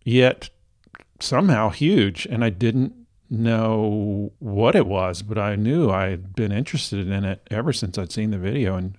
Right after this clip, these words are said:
in twenty thirteen. So that's what I did. I decided to write about this short little idea that Tony Robbins had come up with or shown me. I, I, I didn't know if he came up with it or not. I had a, I had a hunch that he didn't come up with it, but it was a system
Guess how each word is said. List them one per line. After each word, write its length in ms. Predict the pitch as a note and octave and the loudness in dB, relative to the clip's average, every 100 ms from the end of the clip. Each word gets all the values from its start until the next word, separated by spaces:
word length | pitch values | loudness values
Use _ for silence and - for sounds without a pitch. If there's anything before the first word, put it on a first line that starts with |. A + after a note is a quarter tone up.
| - | -10
in 80 | G2+ | -8
twenty 240 | G#2+ G2+ | -4 -4
thirteen. 540 | G2 F#2+ - A#2 D#3 G2 _ _ _ _ _ _ - - - - _ _ - | -4 -8 -6 -4 -4 -6 _ _ _ _ _ _ -20 -20 -20 -20 _ _ 2
So 500 | - D#3 D3+ D3+ - | 6 8 8 6 2
that's 200 | D3+ D#3+ | 2 4
what 120 | D#3+ | 6
I 80 | C#3 | 6
did. 240 | A2+ F#2 G2 | 6 2 0
I 60 | |
decided 540 | G2 F#2+ D#3 C#3+ D3+ B2+ | -2 0 2 4 2 4
to 120 | D3 | 4
write 240 | A#2+ A#2 | 4 4
about 380 | A#2 G#2+ G#2 - | 2 0 -2 -4
this 140 | F#2 - | -8 -6
short 760 | - - - - C3+ C3 B2+ _ _ - | -6 -6 -4 0 2 2 -2 _ _ -10
little 420 | C#3 A2+ A#2+ A#2+ | -4 -2 0 2
idea 360 | A#2 G#2+ A2+ | 2 0 -2
that 160 | A2+ B2+ | -4 -4
Tony 240 | - A#2+ | -2 0
Robbins 380 | A#2 B2 B2+ F#2+ | 2 2 2 0
had 140 | F#2+ E2+ | -2 -6
come 220 | G#2 G2 | -6 -6
up 180 | F#2+ - | -8 -10
with 300 | G2+ F2+ G#2 | -8 -6 -6
or 100 | F#2 | -6
shown 360 | - A2+ C3+ | -4 0 0
me. 260 | F#2 G2 A2 - _ _ - C3 | 0 -4 -6 -10 _ _ -20 -10
I, 120 | G#2 - | -10 -2
I, 160 | A#2+ - - | -2 -2 -2
I 140 | A#2+ | 2
didn't 220 | D3+ G#2 F#2+ | 2 2 -2
know 140 | F#2+ | -4
if 80 | E2+ | -4
he 80 | A2 | -4
came 240 | G#2+ G#2+ | -2 -2
up 100 | G#2+ | -2
with 160 | G#2+ G#2+ | -4 -4
it 60 | |
or 80 | F2+ | -6
not. 340 | F2 A2+ F#2+ | -2 0 0
I 60 | F#2+ | 0
had 160 | A2 G#2+ | -2 -2
a, 140 | F#2+ - _ F#2+ | -4 -12 _ -10
I 60 | |
had 120 | G#2+ | -6
a 40 | G2+ | -6
hunch 400 | - A#2+ A2 - | 0 0 0 -6
that 100 | G2+ | -8
he 80 | F#2+ | -6
didn't 360 | - G2+ G2+ | -6 -6 -6
come 200 | - G2+ | -10 -4
up 240 | D3 F3+ - | -2 -2 -4
with 180 | F2 | -6
it, 140 | F#2+ - | -6 -4
but 180 | A2 A2 | -4 -4
it 120 | G#2+ | -4
was 240 | G#2+ - | -6 -6
a 80 | G#2+ | -4
system 640 | - D3+ D3 - C#3 C3+ | 0 0 0 -2 -2 -2